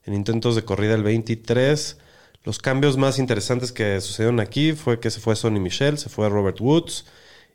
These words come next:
y se va por el momento Odell Beckham y traen a Allen Robinson. Eh, por una parte tienes a Stafford, que lo traen el año pasado, fue el quarterback cinco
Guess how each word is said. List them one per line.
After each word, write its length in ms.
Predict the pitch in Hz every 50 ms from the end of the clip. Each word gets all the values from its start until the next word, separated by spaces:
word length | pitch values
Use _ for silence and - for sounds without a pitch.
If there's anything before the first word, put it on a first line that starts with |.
| _ _
y 300 | 107 110 120 127 127 127
se 180 | - - 107
va 320 | 98 104 104 107 104 104 -
por 140 | 110 98
el 80 | 98 92
momento 380 | 95 92 98 101 98 110 107 98
Odell 340 | - 98 92 95 95 92 87 82 -
Beckham 600 | 95 104 104 104 - - - 139 160 170 156 165 - -
y 140 | - - 98
traen 380 | - - 95 98 98 98 101
a 140 | 98 98 95
Allen 260 | 92 95 92 90 85
Robinson. 420 | 92 90 82 82 80 - - - - _ _ _ _ _ _ _ _ - - - - - - - _ _ _ _
Eh, 580 | - 95 92 92 92 92 90 87 87 90 92 82 - - - - _ _ _ _ _ _ _
por 160 | _ - 110 120
una 160 | 120 120 -
parte 280 | 127 117 - 123 117 113
tienes 340 | - - 113 117 113 - 98
a 40 |
Stafford, 580 | 90 - - - 117 120 120 - 139 139 139 139
que 180 | - - 101 92
lo 100 | 95 90
traen 200 | - 110 113 117
el 100 | 113 113
año 180 | 110 110 107
pasado, 340 | - 113 104 - 123 127 131
fue 140 | - - 120
el 80 | 104
quarterback 360 | - 127 110 110 101 87 - -
cinco 680 | - - 117 123 127 120 120 139 151 185 - -